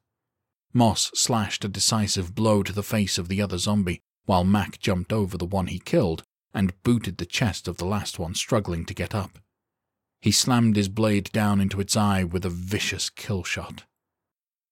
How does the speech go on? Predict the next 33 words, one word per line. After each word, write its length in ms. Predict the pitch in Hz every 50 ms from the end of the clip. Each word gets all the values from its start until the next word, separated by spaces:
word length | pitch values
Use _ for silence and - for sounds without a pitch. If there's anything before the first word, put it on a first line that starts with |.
| _ _
Dawson 420 | - 147 143 127 - - 110 104 95
peeled 280 | - 117 113 110 104
himself 460 | 104 101 101 - - 110 104 101 -
off 160 | - 104 - -
of 100 | 107 -
the 80 | 104
ground, 460 | 95 107 110 110 107 104 98 95 - - -
dusting 360 | 117 110 - - - 101 95
himself 440 | 92 92 98 - 104 95 95 - 117
off. 300 | 113 104 95 - - - _ _ _ _ _ _ _ _ _ _ _ _
"Those 300 | - - - 85 80 -
fuckers 540 | - - - - - 135 120 - 131 120 -
came 300 | - - 135 135 139 143
at 140 | 143 147 151
me 140 | - 156 151
like 200 | 151 147 147 -
a 60 | 151
fat 400 | - - - 185 175 202 180 -
kid 200 | - 190 190 196
at 100 | 180 180
a 40 | 190
buffet," 800 | 180 180 185 185 175 - 226 220 214 185 120 80 73 - - - _ _ _ _ _ _
he 120 | - 104
grunted. 460 | 85 82 90 87 87 85 - 104 - - _ _ _ _ _ _ _ _ _ _
"Appreciate 500 | - 95 - 156 151 127 - 135 127 113
the 60 | -
quick 240 | - - 123 110 -
action." 500 | 110 101 95 - - - - 67 - - _ _ _ _ _ _ _ _ _ _ _ _ _ _ _ _ _ _
"If 160 | 139 127 -
we're 60 | 135 127
gonna 220 | 131 143 147 151
get 180 | 143 147 143 -
promotions," 760 | 147 131 143 160 175 160 147 147 147 165 170 160 - -